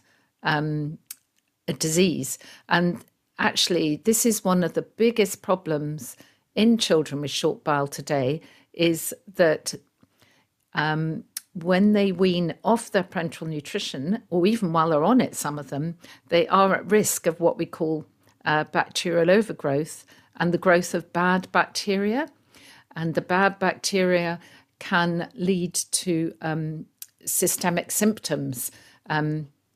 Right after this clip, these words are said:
such as, uh, with, uh, D-lactate and neurological symptoms.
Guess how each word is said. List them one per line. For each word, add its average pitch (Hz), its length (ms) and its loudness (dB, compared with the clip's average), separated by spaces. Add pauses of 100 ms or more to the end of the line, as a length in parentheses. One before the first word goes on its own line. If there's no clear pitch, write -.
such - 420 -2
as, 151 420 -2 (120)
uh, 151 400 -2 (420)
with, 156 360 -2
uh, 147 340 -2 (460)
D-lactate 165 1120 -2 (180)
and 156 480 -4
neurological 175 720 0
symptoms. 139 800 -8